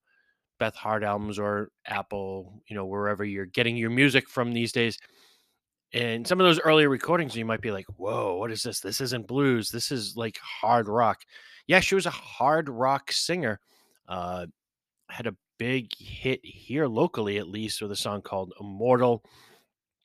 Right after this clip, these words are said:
Uh, she kinda sounded like, you know, almost like Robert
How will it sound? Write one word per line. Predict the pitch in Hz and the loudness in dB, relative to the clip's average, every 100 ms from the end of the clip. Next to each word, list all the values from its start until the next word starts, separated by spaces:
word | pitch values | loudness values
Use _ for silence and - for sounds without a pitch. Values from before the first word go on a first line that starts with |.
| _ _ _ _ - | _ _ _ _ -12
Uh, | 107 | -6
she | - | -4
kinda | - 147 151 | 2 4 4
sounded | 151 151 147 | 4 2 2
like, | 147 143 _ - | 0 -2 _ -8
you | 139 | -4
know, | 131 120 _ _ _ _ _ _ _ _ | -4 -6 _ _ _ _ _ _ _ _
almost | 120 165 196 | -2 0 2
like | 104 95 | 0 -4
Robert | 76 78 110 107 | -6 0 2 2